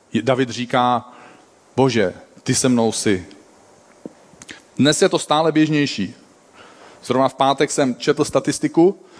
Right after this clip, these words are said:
kde, kde se píše, že ve Spojených státech za minulý rok poprvé v historii celého lidstva zemřelo víc lidí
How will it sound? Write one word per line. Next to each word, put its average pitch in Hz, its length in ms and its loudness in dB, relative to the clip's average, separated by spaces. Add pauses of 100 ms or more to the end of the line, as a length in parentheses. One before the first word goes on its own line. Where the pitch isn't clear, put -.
(1300)
kde, 117 380 -2
kde 123 180 0
se 139 140 0
píše, 151 280 -4
že 127 120 2
ve 151 100 2
Spojených 180 400 0
státech 147 400 0
za 139 80 0
minulý 151 440 0
rok 131 360 0
poprvé 170 500 2
v 147 40 -2
historii 139 460 -2
celého 127 380 2
lidstva 135 680 -2 (1040)
zemřelo 147 640 2
víc 143 300 -2
lidí 147 500 2